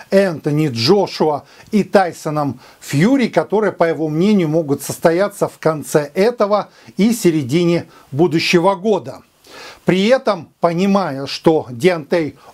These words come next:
Уайлдер настаивает на проведении поединка против Тайсона Фьюри, э, в июле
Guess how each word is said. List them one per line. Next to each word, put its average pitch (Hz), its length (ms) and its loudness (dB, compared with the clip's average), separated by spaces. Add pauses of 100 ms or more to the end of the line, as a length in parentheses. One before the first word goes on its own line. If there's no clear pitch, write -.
Уайлдер 175 760 0 (260)
настаивает 160 840 0
на 151 80 -4
проведении 156 840 0 (280)
поединка 165 760 0
против 165 540 -2 (200)
Тайсона 160 480 0
Фьюри, 160 480 0
э, - 680 -12
в 147 760 0
июле 170 580 2